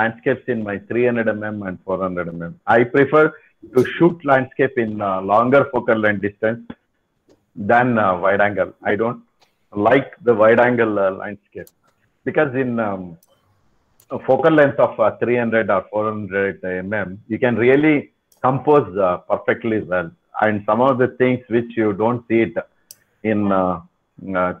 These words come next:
the compositions which you don't see it in wide angle, you get beautiful composition in, uh, longer focal length. So up to four hundred, four hundred M M I have, uh, used, uh, for landscape.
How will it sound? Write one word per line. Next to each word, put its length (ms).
the 80
compositions 760
which 240
you 60
don't 360
see 180
it 80
in 200
wide 220
angle, 340
you 120
get 260
beautiful 400
composition 600
in, 240
uh, 220
longer 480
focal 340
length. 140
So 60
up 300
to 260
four 140
hundred, 520
four 180
hundred 320
M 140
M 160
I 80
have, 300
uh, 300
used, 360
uh, 180
for 120
landscape. 560